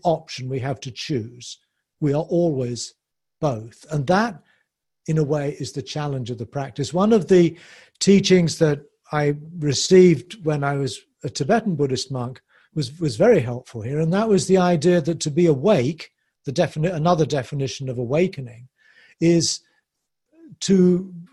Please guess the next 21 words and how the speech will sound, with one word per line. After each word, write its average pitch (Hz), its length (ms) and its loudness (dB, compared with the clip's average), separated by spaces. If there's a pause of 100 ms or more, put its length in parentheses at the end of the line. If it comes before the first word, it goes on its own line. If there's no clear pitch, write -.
(280)
fulfill 208 1000 4
your 156 400 0
own 202 300 2
purpose 208 840 -4 (500)
and 160 200 -4
to 165 120 -4
fulfill 190 760 0
the 170 140 -2
purpose 180 720 -6
of 151 140 -6 (160)
others 117 760 -10 (380)
through 143 220 -4
your 127 260 -4
life. 110 520 -16 (560)
And 143 160 -2
a 156 60 4
Buddha 143 640 -4 (320)
is 160 180 -2
one 165 340 0
who 156 280 0
has, 151 360 -4